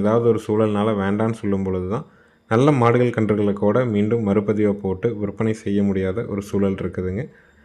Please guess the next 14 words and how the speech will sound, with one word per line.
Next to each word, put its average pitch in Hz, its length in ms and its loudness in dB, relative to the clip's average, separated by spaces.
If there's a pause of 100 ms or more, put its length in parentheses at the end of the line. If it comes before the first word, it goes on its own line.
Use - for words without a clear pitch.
(140)
வெளியூர்கள்லையும் 135 640 8
வெளிநாடுகள்லையும் 113 640 6
இருக்கக்கூடிய 101 400 2
நண்பர்கள் 101 480 2
உங்க 104 160 2
குடும்ப 120 340 4
உறுப்பினர்கள்ட்ட 107 600 2
கலந்து 104 320 0
ஆலோசனை 101 420 0
பண்ணிட்டு 101 500 0
அட்வான்ஸ் 95 400 -2
பண்ணுங்க. 92 320 -8 (720)
தெளிவான 127 480 6
கிடாரிங்க. 117 440 4